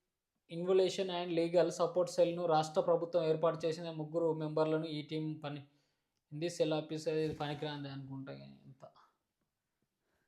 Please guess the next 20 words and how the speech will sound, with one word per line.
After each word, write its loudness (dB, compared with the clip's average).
పీజీ -4
మెడికల్ -4
ఇంతకుముందు -10
మె-, -12
మెట్రో 2
ట్రబుల్. 2
గంట 6
పాటు 10
నిలిచిపోయిన 2
మెట్రో 0
సేవలు. 6
టెక్నికల్ 0
సమస్యతో -6
ఎక్కడికక్కడ -2
ఆగిపోయిన -4
రైళ్లు, -4
కాలుష్యం -6
వల్ల -2
కరెంట్ -6
సప్లైలో -6